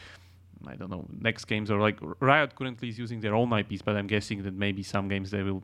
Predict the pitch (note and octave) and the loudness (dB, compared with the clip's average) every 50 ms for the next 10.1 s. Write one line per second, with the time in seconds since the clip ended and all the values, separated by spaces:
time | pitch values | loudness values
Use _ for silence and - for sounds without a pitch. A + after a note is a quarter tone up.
0 | - - - G#2 G2+ G2 F#2+ F#2 F#2 - - - A2 G#2+ G#2 - G#2 G2+ G#2 G2 | -10 -10 -6 -6 -4 -4 -6 -8 -10 -16 -10 -8 -8 -8 -4 -4 -4 -4 -2 -2
1 | G#2 G2+ G#2 G2+ G#2 G#2+ G#2+ G#2 G#2+ A2 - - A2+ - - A#2 A2+ - C3 C3 | -2 -2 -2 -2 -2 -2 0 0 0 0 -2 -4 -6 -4 -6 -6 2 4 4 4
2 | C3 - - - - - - - - A2 G#2 - G#2+ G#2+ G2+ - G#2+ G#2 G2+ G#2 | 4 0 -6 -20 -20 -18 -16 -6 -4 -2 -2 0 0 -2 0 2 0 0 2 0
3 | G#2 - - - - - A2 A2 G#2 G2+ G2+ - - - G#2 G2+ - A2 G2+ G2+ | -2 -4 -6 -12 -10 -2 0 0 0 0 -2 -2 0 0 0 0 2 2 2 2
4 | G#2 - - D3 B2+ B2 G#2+ G#2+ - - - - - - - A#2 A2+ A2+ A2+ A2 | 0 0 0 0 0 2 0 0 0 -2 -12 -16 -12 -2 2 4 6 6 6 6
5 | G#2+ G#2+ - - - - - - - - F2+ - - - - - A#2 A2 G2+ - | 4 2 0 -4 -10 -12 -16 -14 -12 -10 -10 -10 -10 -10 -6 -4 -4 -4 -2 0
6 | G#2 G2+ F#2 - G#2+ G#2+ G#2 G2+ G2+ - G#2+ G2+ - - - - G#2 G2+ G2+ G2+ | 0 -2 0 -2 0 0 0 0 0 -2 -4 -4 -4 -6 -4 -2 -2 -2 -2 -6
7 | - - - G#2 G2+ - G#2+ G2+ G2 G2 F#2+ G2+ G#2 G#2 G#2 G2+ G2 G2 G2+ G2 | -4 0 0 0 0 0 -6 -6 -4 -4 -2 0 2 2 2 2 0 -2 -4 -4
8 | G2 G2+ F#2+ F#2 - - - - - - - - A2+ G#2 G#2 G2+ - - - - | -4 -4 -4 -4 -8 -18 -20 -20 -20 -20 -14 -10 -6 -4 -4 -4 -6 -6 -10 -8
9 | G2+ G2+ A#2 A2+ A2+ - A2 G#2 - - - G#2 - - - G#2+ - - B2+ - | -8 -6 -6 -6 -6 -4 -4 -4 -4 -4 -8 -8 -6 -8 -10 -10 -10 -10 -10 -10
10 | - | -10